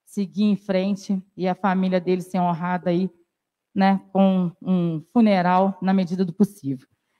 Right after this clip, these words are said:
E a outra situação que a gente vai discutir com o nobre vereador que pediu aí essa discussão é o fechamento do túnel. A gente participou de uma cocriação ativamente, são cinco dias de duas às seis da tarde.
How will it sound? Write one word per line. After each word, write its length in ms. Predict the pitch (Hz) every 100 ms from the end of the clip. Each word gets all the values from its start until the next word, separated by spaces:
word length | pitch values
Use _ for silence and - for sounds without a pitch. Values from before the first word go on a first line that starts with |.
| _ -
E 120 | 277
a 80 | 262
outra 260 | 240 233
situação 880 | 220 240 240 226 - 240 254 285 - _ _
que 80 | -
a 60 | 202
gente 320 | 185 190 190
vai 200 | 175 185
discutir 480 | 185 - 202 - 262
com 140 | -
o 60 | 185
nobre 280 | 175 165 160
vereador 640 | 175 175 170 175 165 - _ _
que 100 | 247
pediu 460 | 240 208 156 208 196
aí 360 | 180 175 170 - _ _ _ _ _ _
essa 240 | 190 175 175
discussão 800 | - 240 233 214 196 208 - - _ _ -
é 100 | 202
o 40 |
fechamento 520 | 202 202 190 190 196
do 100 | 190
túnel. 380 | - 165 143 143 _ _ _ _ -
A 60 | 165
gente 240 | 196 190
participou 540 | - 180 - 220 233
de 80 | 240
uma 120 | 233
cocriação 880 | 220 202 208 202 185 - 196 214 220 -
ativamente, 840 | 202 - 269 254 226 190 185 151
são 240 | - - 175
cinco 480 | - - 330 294 240
dias 340 | 175 226 240
de 80 | 208
duas 280 | 185 214 202
às 120 | 196
seis 220 | - 190
da 100 | 185
tarde. 400 | - 156 139 139